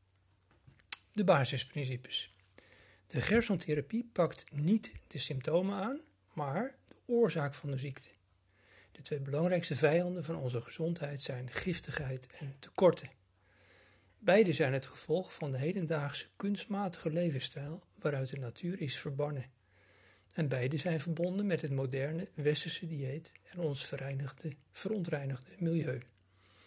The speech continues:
Giftigheid. Het gebruik van zwaar giftige pesticiden, fungiciden en herbicides,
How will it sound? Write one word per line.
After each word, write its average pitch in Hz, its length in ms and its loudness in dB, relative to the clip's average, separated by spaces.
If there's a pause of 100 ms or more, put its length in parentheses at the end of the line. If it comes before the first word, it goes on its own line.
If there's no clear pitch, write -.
(1200)
Giftigheid. - 840 0 (240)
Het - 140 -10
gebruik 196 380 4
van 151 140 -2
zwaar 156 460 2
giftige - 480 -2
pesticiden, 165 640 -4 (720)
fungiciden 180 840 0
en 135 180 -4
herbicides, 175 880 -2